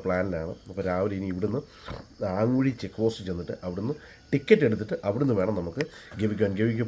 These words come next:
പോയിട്ട് അവിടുന്ന് വണ്ടിപ്പേര് വഴി, കുമ്മളി വഴി ഇറങ്ങി വരാനുള്ള പ്ലാനാണ് ഉദ്ദേശിക്കുന്നത്. അപ്പോൾ, ആ, ഒരുപാട് ഇപ്പോൾ ഈ രണ്ട് മൂന്ന് ദിവസമായിട്ടുള്ളൂ ഗവിയുടെ, ആ, ഇപ്പോഴത്തെ ഒരു, ആ, അതായത് സീസൺ സ്റ്റാർട്ട് ചെയ്യും. സീസൺ എന്ന് പറഞ്ഞാൽ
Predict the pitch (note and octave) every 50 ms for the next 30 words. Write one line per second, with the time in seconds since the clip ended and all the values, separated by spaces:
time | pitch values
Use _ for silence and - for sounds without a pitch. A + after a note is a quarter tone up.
0 | - G#2 G#2 G#2+ G#2+ A2+ G2 G2+ G#2 G#2+ G2+ G2 G2 G#2 G2+ G#2+ A2 G#2 G#2 G2+
1 | F#2+ G2+ G2 - G2 G2 G#2+ G2+ G#2 G#2 G#2 G#2 G#2 F#2+ F#2 F#2+ G2 G2+ G2 G2+
2 | G2 G#2+ - - B2+ B2+ C3 C3+ C#3+ D3+ D#3 E3+ E3+ D3 D3 B2+ A2+ F#2 - -
3 | - - - - - - - - - - D#3+ E3 F#3+ F#3+ - D3 C#3+ C#3+ C#3 C#3
4 | - F#2 C#3 C#3 C#3 C#3+ D3+ C#3+ D3 D3 D#3 D#3 D#3+ D3 C3 D3 D#3 D#3+ - -
5 | C3 C3+ C3+ B2+ C3+ B2 B2 C3 D3 D3+ D3+ C#3+ C3+ - D3+ C#3 B2 A#2 A2+ A#2+
6 | C#3 - A#2+ G#2+ A2+ A2+ B2 B2+ A#2+ C#3+ D#3 - - - - - - - - A2+
7 | G#2 G2+ - B2 A2 - C#3+ C3 A#2+ C3+ B2+ A2+ A2+ C3 - A#2 - - - A2+
8 | G#2 G2+ G2+ G2 G2+ G2 G2 G2 G2 G2+ G#2 G#2+ G#2 - A#2+ A2+ A2 A#2+ A2+ -
9 | - A2 G#2+ G#2+ A#2+ G2+ F#2 - G#2+ G#2+ B2 A#2+ B2+ C3 B2 A#2 B2 B2+ C3